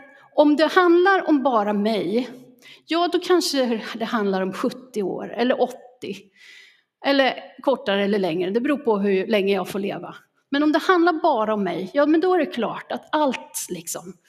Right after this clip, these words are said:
då ska jag ju göra mitt bästa för den här tiden.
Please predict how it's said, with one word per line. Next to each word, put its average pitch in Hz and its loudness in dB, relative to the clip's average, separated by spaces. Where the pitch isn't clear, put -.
då 311 0
ska - -2
jag 240 2
ju 240 -2
göra 196 0
mitt 208 -6
bästa - -8
för - -12
den 190 -4
här 190 -6
tiden. 220 -6